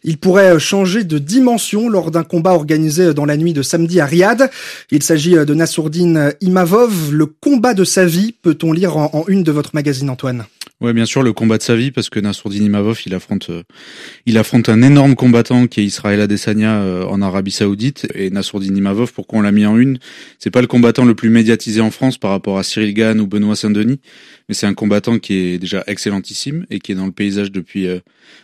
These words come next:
Speaker 2: depuis un moment. Il a combattu à la première édition de l'U F C à, à Paris.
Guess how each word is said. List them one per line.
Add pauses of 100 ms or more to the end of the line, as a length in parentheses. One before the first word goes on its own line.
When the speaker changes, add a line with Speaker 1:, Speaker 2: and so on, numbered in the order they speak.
Speaker 2:
depuis
un
moment.
Il
a
combattu
à
la
première
édition
de
l'U
F
C
à,
à
Paris.